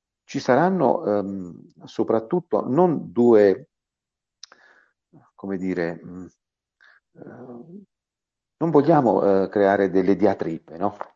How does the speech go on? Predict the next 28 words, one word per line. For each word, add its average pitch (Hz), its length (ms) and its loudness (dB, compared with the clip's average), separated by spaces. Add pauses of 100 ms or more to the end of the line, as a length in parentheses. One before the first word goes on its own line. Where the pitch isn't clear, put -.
(520)
<laughs> - 400 -6 (400)
Perché 135 320 2
di 131 140 4
diatribe, 139 760 4
eh, 98 160 0
cari 110 200 2
amici, 120 460 0 (100)
ne, - 180 -10
ne 113 140 -2
abbiamo 113 340 0
fin 123 280 -6
sopra, 98 600 -4 (120)
eh, 98 160 -18
fin 113 180 -10
sopra 90 320 -8
i 82 60 -6
capelli. 76 340 -14 (1500)
Vogliamo 185 420 4
guardare 160 480 2
questo 104 520 2
documento 113 800 -4
vivo, 92 400 -4
l'ho 90 140 -4
definito, 87 800 -8
che 85 140 -12
è 87 120 -6
la 87 140 -10
Sindone, 110 680 -10